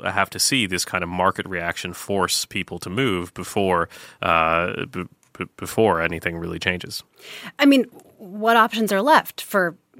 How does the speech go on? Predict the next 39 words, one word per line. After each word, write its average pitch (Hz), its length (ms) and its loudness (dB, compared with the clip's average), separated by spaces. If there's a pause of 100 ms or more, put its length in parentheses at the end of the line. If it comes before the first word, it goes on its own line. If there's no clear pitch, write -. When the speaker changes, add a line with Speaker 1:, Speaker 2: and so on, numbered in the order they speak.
(140)
Speaker 2:
California 185 480 0
homeowners? 156 600 -6
Clearly 247 260 4
not 233 180 4
State 233 200 0
Farm. - 300 2 (540)
Speaker 1:
Not 143 220 4
State 151 180 -2
Farm. 131 320 0
They 113 160 0
have 117 220 0
other 117 240 2
options 107 420 0
that 107 140 2
are 101 100 2
available 95 440 0
to - 120 -10
them. 104 340 -2
Uh, 95 480 4
and, 95 460 0
you 98 160 -10
know, 87 260 -4
I 92 140 2
think 92 220 -4
this 92 160 -6
is 92 140 -6
a 90 40 -10
big 95 220 -2
enough 90 220 0
issue 95 320 0
that 92 260 -2
you 92 180 -10
can 90 140 -8
expect, - 420 -8
uh, 85 240 -8
the 90 80 -8
federal 90 260 -4
government 90 420 -6
to, 90 280 -6